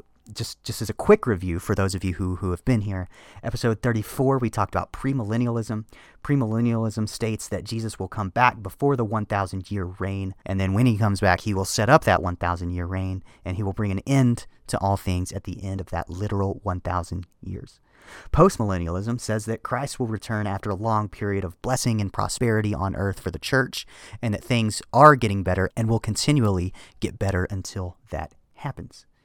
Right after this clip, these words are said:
It will begin at a time in history that Jesus will come back, and it will be most likely a figurative reign of Christ of a thousand years. And finally, we have amillennialism, and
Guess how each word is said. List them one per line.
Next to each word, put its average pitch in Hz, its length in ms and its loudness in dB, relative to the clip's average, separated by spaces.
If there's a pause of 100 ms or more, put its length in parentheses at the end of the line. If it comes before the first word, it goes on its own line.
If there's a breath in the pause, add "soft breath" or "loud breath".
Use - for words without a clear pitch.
(400)
It 107 120 -6
will 123 100 -2
begin 123 500 0
at - 140 -6
a 101 60 -4
time 101 260 -4
in 90 80 -4
history 127 460 -2
that 90 160 -4
Jesus 98 300 -8
will 87 100 -6
come 87 180 -8
back, 110 340 0
and 98 120 -4
it 98 80 -2
will 98 120 -2
be 95 440 0 (580)
most 156 300 4
likely 101 340 4
a 95 140 -2
figurative 95 760 0
reign 90 280 0
of 85 100 -4
Christ 90 340 -4
of - 60 -6
a 82 60 -6
thousand 87 480 -6 (220)
years. 110 380 -4 (200 soft breath)
And 147 160 4
finally, 143 280 10
we 123 120 6
have 110 320 4
amillennialism, 101 840 4 (280)
and 104 640 -2